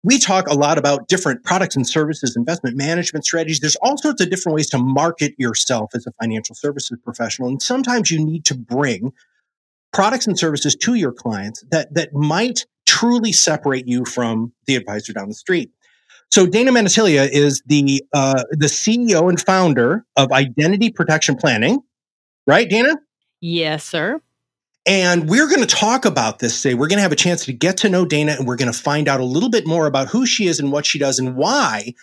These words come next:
Speaker 1: this can be such a great opportunity for you to provide your clients with something they truly, truly need and something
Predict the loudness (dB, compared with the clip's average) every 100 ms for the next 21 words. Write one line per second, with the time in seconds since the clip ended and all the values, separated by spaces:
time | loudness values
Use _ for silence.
0 | _ _ _ 2 2 2 -4 0 0 0
1 | 0 0 -2 -4 -2 0 0 0 -2 -4
2 | -2 -2 -2 -4 -4 -2 -2 -2 -4 -4
3 | -2 -2 -2 -6 -4 -4 -4 -6 -6 -4
4 | -6 -2 0 0 0 0 0 0 0 0
5 | 0 -2 -6 _ _ _ -2 0 2 0
6 | 0 0 -2